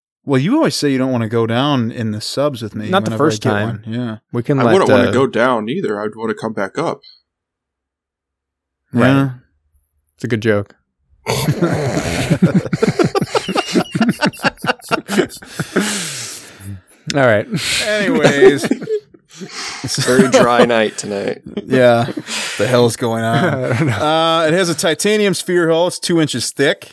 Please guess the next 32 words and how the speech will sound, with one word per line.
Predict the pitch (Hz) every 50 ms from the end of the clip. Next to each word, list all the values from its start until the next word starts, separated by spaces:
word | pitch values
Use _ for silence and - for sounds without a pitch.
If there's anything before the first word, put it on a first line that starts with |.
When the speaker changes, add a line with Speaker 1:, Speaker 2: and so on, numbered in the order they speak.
| _ -
Speaker 1:
So | - - 139 135
let's | 131 123 -
get | - 151
into | 143 135 120
some | - 139 123
of | 117
the | 110
specs | - - 139 139 127 - -
on | 127 120
this | 117 117 - -
thing. | - 120 113 110 113 110 - _ - - - _ _ -
It | - 139 131
is | - 135 131 120 110
twenty-three | - - - 143 151 160 165 175 170 - - 151 160 160
foot | 143 - - 160 160 156 - -
three | 147 143 147 143
inches | 139 127 - 127 123 113
long, | 123 127 127 127 123 117 113 107 104 104 101 _ _ - _ _ _ _ _ - -
twelve | - - - 151 151 160 156 -
foot | - - 139 135 - -
two | - - 135 131
inches | 123 120 - 120 107 104
high, | 117 120 117 113 117 123 131 147 156 - _ _ _ _ -
weighs | - 127 123 120 117 113 113 104 - -
seventeen | - - - - - 175 165 160 147 123 - 120 113 107
tons, | 101 - 117 104 107 104 113 131 - _ _ _ _ _ _ _ -
can | - 180 175
cruise | - - 196 226 226 190 180
along | 202 196 196 196 190 180 165 151 143 143 -
at | 143 147 151 147 147 - - - _ _ _ _ _ _ _ -
two | - - 214 214 202 190
knots. | 190 190 190 190 165 104 - - - - -